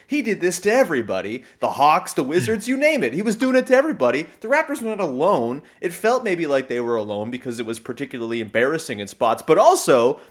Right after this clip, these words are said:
they took LeBron to six at one point and, like, were pretty noble in that defeat. Every time they lost to Vince, there was no nobility to be had whatsoever. It was just, "Hi, Daddy, welcome back. Please slap us around for forty-eight minutes, please."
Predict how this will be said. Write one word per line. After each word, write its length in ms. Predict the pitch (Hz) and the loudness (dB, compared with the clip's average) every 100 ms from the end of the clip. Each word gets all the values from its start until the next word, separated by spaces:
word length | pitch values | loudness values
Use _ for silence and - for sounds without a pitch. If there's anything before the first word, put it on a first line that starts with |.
| _ | _
they 140 | 339 | 0
took 180 | 359 311 | 2 2
LeBron 320 | 240 233 220 | 2 4 4
to 60 | 226 | 2
six 320 | 233 330 - | -2 -6 0
at 100 | 233 | 2
one 200 | 131 110 | 2 0
point 320 | - 110 113 - | -2 -2 -2 -4
and, 140 | 185 | -2
like, 180 | 185 190 _ _ | -4 -4 _ _
were 120 | 330 320 | -10 -6
pretty 260 | 330 285 | -4 -4
noble 460 | 254 277 247 180 135 | 6 6 6 2 0
in 80 | 127 | 0
that 220 | 107 - | -4 -6
defeat. 440 | 101 104 104 113 - _ _ _ _ 175 170 - 202 - | -12 -10 -10 -12 -20 _ _ _ _ -20 -20 -18 -8 0
Every 360 | 311 294 311 | 0 2 0
time 340 | 226 254 240 202 | 2 4 4 4
they 80 | |
lost 300 | 170 170 170 | 4 4 4
to 80 | 151 | -2
Vince, 480 | 127 170 107 - - _ - | -2 -2 -2 -10 -16 _ -4
there 100 | 240 | -2
was 180 | 190 | 0
no 160 | 208 190 | 4 4
nobility 520 | 180 143 151 147 135 | 4 2 0 0 -2
to 100 | 123 | -6
be 140 | 123 107 | -6 -2
had 240 | 110 107 | 0 0
whatsoever. 640 | 110 110 131 117 147 104 | -2 -4 0 2 2 0
It 100 | 90 | -4
was 140 | 123 123 | -6 -6
just, 280 | 139 131 - - | -8 -8 -12 -14
"Hi, 220 | - 220 226 | 2 4 4
Daddy, 400 | 151 147 160 170 | 6 4 4 2
welcome 380 | 151 180 190 | 2 2 0
back. 320 | 151 156 160 - | 0 0 0 -8
Please 340 | 190 208 202 | -10 -8 -8
slap 360 | - 156 160 165 | 0 4 4 2
us 160 | - | -2
around 440 | 143 123 147 165 143 | 2 4 4 2 -2
for 140 | 117 | -10
forty-eight 540 | - 107 101 98 95 | -6 -6 -6 -8 -8
minutes, 280 | 101 101 - | -10 -10 -12
please." 640 | - - 123 117 143 156 | -14 -8 -6 -6 -6 -8